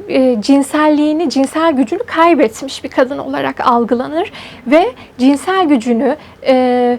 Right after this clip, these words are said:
cazibesini kaybetmiş bir kadın artık tehlikesiz bir kadındır.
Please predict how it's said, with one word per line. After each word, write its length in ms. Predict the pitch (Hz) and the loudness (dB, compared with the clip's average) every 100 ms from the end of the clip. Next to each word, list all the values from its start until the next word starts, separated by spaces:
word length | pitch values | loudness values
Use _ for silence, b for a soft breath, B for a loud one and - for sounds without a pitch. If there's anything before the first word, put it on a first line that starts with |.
| - 226 | -4 2
cazibesini 1040 | 285 254 233 240 269 - - 269 240 - B B - | 4 4 2 2 2 0 -2 0 0 -2 B B -4
kaybetmiş 600 | 339 339 277 - 247 - | 0 2 2 -2 -8 -6
bir 80 | 262 | -4
kadın 260 | - 359 392 | 0 0 2
artık 320 | 359 359 - | 0 -2 -2
tehlikesiz 680 | 330 285 285 277 - 262 214 | 0 0 0 -2 -2 -6 -6
bir 40 | |
kadındır. 640 | - 285 285 294 294 294 | -4 -4 -4 -8 -8 -10